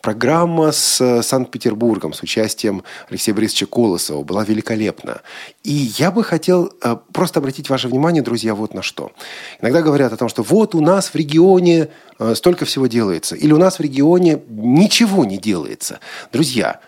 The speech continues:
в ближайшие полтора года, я понимаю, что кажется это очень долго, но вот где-то в ближайшие полтора года, для каких-то регионов, естественно, существенно раньше, очередь дойдет до вашего региона.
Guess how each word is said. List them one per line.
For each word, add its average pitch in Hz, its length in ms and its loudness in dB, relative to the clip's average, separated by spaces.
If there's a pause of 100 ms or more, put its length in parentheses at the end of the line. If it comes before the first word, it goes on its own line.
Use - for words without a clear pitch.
(100)
в - 60 -18
ближайшие 170 520 2
полтора 123 380 -4
года, 101 320 -4
я 82 100 -8
понимаю, 117 200 0
что - 80 -14
кажется 78 280 -8
это 73 120 -10
очень 80 280 -10
долго, 185 340 2
но 95 160 -6
вот - 200 -14
где-то 220 200 -2
в 110 40 -8
ближайшие 107 360 -2
полтора 85 280 -8
года, - 300 -10 (320)
для 85 120 -8
каких-то - 300 -6
регионов, 98 360 -2
естественно, 98 360 -6
существенно 110 460 -2
раньше, 101 400 -4 (500)
очередь 233 560 2
дойдет 90 500 -4
до 87 100 -6
вашего 107 300 -4
региона. 90 440 -8